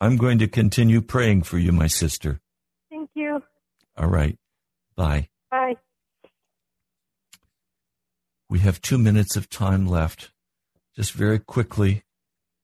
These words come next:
Speaker 1: I invite you to come and worship at the National Prayer Chapel.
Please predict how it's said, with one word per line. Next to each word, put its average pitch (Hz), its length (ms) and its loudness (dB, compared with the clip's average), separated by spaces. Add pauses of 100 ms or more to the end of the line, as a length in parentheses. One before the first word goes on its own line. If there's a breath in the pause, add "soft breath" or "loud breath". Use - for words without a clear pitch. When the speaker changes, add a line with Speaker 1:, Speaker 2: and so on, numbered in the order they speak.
(140)
Speaker 1:
I 98 100 -2
invite 87 400 0
you 98 120 -4
to 98 80 0
come 107 340 -2
and 92 180 0
worship 104 540 -4 (760)
at 87 160 -8
the 117 80 -8
National 104 520 -2
Prayer 104 280 -4
Chapel. 85 540 -4